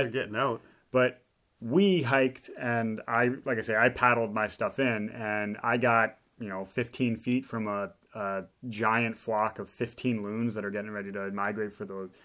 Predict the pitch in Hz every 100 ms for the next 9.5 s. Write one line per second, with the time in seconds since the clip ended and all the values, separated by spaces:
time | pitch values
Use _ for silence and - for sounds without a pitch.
0 | _ - 110 98 127 156 151 147 143 143
1 | - _ - 101 95 95 107 117 107 -
2 | 117 117 127 110 - 107 101 - _ -
3 | 113 107 117 117 107 110 101 - 117 120
4 | 113 117 113 123 123 107 101 101 - -
5 | - _ - 104 98 - _ _ 147 135
6 | 104 120 110 101 - 113 123 120 123 120
7 | 123 120 113 98 101 110 113 - 104 101
8 | 101 - 104 104 117 110 - 110 107 104
9 | 101 98 98 95